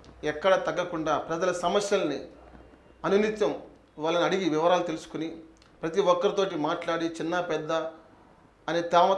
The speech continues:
తారతమ్యం లేకుండా వారు ఈరోజు వారి పాదయాత్ర ముగించుకొని, టీడీపీ యొక్క కార్యకర్తల్ని అనునిత్యం కాపాడుకుంటూ, ఆయన యొక్క శైలి చూస్తే నిజంగా చంద్రబాబుకి మించి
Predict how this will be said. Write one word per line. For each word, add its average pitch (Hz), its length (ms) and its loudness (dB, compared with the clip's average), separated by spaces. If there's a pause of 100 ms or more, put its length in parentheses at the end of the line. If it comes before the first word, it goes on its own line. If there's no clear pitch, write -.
తారతమ్యం 202 460 4
లేకుండా 175 600 0
వారు 156 320 0
ఈరోజు 156 440 -2 (880)
వారి 151 180 0
పాదయాత్ర 160 460 2
ముగించుకొని, 156 600 -6 (1700)
టీడీపీ 240 380 2
యొక్క 202 460 4 (500)
కార్యకర్తల్ని 214 640 6
అనునిత్యం 196 560 2
కాపాడుకుంటూ, 196 760 6 (1040)
ఆయన 185 200 4
యొక్క 196 260 2
శైలి 220 340 6 (100)
చూస్తే 208 240 4
నిజంగా 190 480 4
చంద్రబాబుకి 202 500 6
మించి 190 520 -6